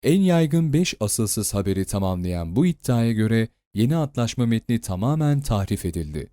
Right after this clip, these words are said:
ve bozuldu. Bart Ehrman'ın en çok satan kitabı olan Misquoting Jesus'la ünlenen bu hikaye sayısız defa tekrarlandı. Ancak bu iddianın da hiçbir kanıtı bulunmamaktadır.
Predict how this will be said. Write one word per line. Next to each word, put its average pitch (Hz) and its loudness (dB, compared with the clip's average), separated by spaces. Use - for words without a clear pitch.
ve 120 2
bozuldu. 95 -2
Bart 139 0
Ehrman'ın 113 2
en 156 2
çok - -2
satan 98 -2
kitabı 104 -4
olan 78 -2
Misquoting 147 0
Jesus'la 127 2
ünlenen 113 2
bu 90 -2
hikaye 85 -4
sayısız 131 0
defa 117 0
tekrarlandı. 80 -4
Ancak 113 0
bu 160 4
iddianın 139 0
da 120 0
hiçbir 170 -4
kanıtı 139 0
bulunmamaktadır. 80 -2